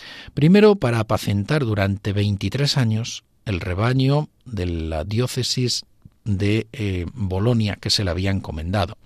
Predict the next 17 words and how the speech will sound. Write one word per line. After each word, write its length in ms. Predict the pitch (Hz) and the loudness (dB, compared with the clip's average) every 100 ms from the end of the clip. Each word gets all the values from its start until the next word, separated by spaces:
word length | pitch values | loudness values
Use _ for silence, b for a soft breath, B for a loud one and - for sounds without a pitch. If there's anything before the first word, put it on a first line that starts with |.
| B B B B B B B - | B B B B B B B -2
y 300 | 110 123 - - 85 - 95 | 0 0 -2 -8 -12 -10 -6
de 160 | 95 | -4
la 80 | - | -4
archidiócesis. 840 | - - 92 139 - - - - - 175 | -4 -4 0 0 0 -6 -6 -6 -4 2
Y 80 | |
luego 240 | 175 170 185 | 4 6 4
también 460 | 135 113 107 113 - _ | 4 2 0 -2 -8 _
para, 340 | 101 104 117 - _ - - | -2 0 0 -4 _ -20 -8
eh, 340 | 101 92 87 85 | -4 -2 -2 -4
dedicarse 640 | 85 104 101 123 123 - | -4 -2 -2 0 0 0
a 60 | 123 | 2
una 160 | 135 | 4
intensa 640 | 117 101 143 165 156 - 156 | 4 2 2 4 2 0 -2
y 120 | - | -2
meritísima 640 | 104 95 98 127 - 131 123 | 0 0 -2 -4 0 0 2
labor 340 | 92 95 131 | 0 2 0
diplomática, 800 | 110 101 92 104 107 92 - 87 | 0 -4 -2 0 -2 -4 -6 -6